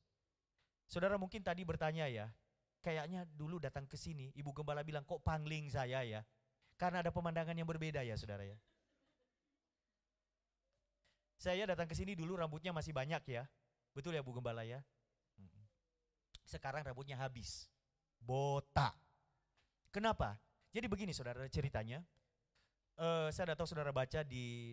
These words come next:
Detikcom, dengar S S atau enggak. Dua puluh dua Februari, itu saya mengalami kecelakaan di jalan tol. Kecelakaan beruntun dan itu kecelakaan yang besar. Jadi ceritanya, saya jemput istri saya, kami mau pelayanan di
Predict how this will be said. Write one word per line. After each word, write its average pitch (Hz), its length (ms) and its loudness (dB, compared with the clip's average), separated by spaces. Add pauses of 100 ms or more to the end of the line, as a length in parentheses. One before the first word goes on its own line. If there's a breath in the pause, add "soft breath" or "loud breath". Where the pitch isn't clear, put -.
Detikcom, 139 560 0 (320)
dengar 120 320 -6
S 127 240 0
S 139 160 -6
atau 120 240 -6
enggak. 117 240 -6 (160)
Dua 190 320 2
puluh 170 240 0
dua 151 240 0
Februari, 131 640 0 (1120)
itu 175 160 -4
saya 185 160 2
mengalami 151 560 0
kecelakaan 127 560 -4
di 127 80 -8
jalan 110 320 -8
tol. 104 320 -6
Kecelakaan 117 480 -6
beruntun 123 320 -6
dan 113 80 -4
itu 127 160 -10
kecelakaan 117 480 -8
yang 110 160 -8
besar. 95 320 -8 (1700)
Jadi 175 240 2
ceritanya, 135 480 4
saya 156 160 -4
jemput 131 320 -2
istri 120 160 -6
saya, 113 320 -2 (320 soft breath)
kami 156 240 0
mau 147 160 -4
pelayanan 131 480 -4
di 113 560 -6